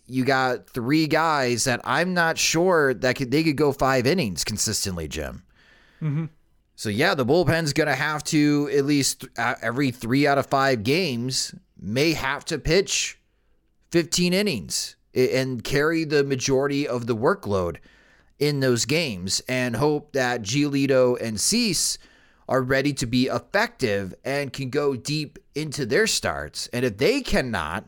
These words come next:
Speaker 1: and if they struggle out of the gate, well, hopefully the offense hits. <laughs> Uh, you know, there was something, someone mentioned this on Twitter.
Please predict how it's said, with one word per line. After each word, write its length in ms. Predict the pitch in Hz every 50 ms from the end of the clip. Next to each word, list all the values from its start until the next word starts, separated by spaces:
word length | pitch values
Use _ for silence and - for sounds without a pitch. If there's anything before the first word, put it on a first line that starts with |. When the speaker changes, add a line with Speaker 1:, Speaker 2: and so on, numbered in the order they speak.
| _ _ _ -
Speaker 1:
and 140 | 120 127
if 80 | 127 113
they 180 | 117 151 208 240
struggle 500 | - - - 175 143 131 104 120 113 107
out 180 | 87 95 95 90
of 60 | 85
the 80 | 82 82
gate, 340 | 71 - 82 80 78 76 - _ _ _ _ _ _ _ _ _ _ _ _ _ -
well, 100 | 123 123
hopefully 320 | 160 233 254 233 262 262 247
the 120 | 208 220 220
offense 520 | 214 214 208 - 202 190 175 156 127 -
hits. 500 | 165 127 95 73 - - - - - - - - - -
<laughs> 100 | 262 247 - - - - - - - 240 - - - - - 285 269 226 -
Uh, 380 | 135 139 139 135 131 135 139 135 - - - -
you 140 | - - 139
know, 100 | 135 135
there 120 | 135 139
was 140 | 139 139 135
something, 480 | - 185 175 165 143 165 165 160 156 151
someone 320 | 131 170 170 165 165 151
mentioned 280 | 147 147 147 - 156 147
this 180 | 143 131 -
on 120 | 143 123 113
Twitter. 500 | - - 147 147 143 139 139 135 131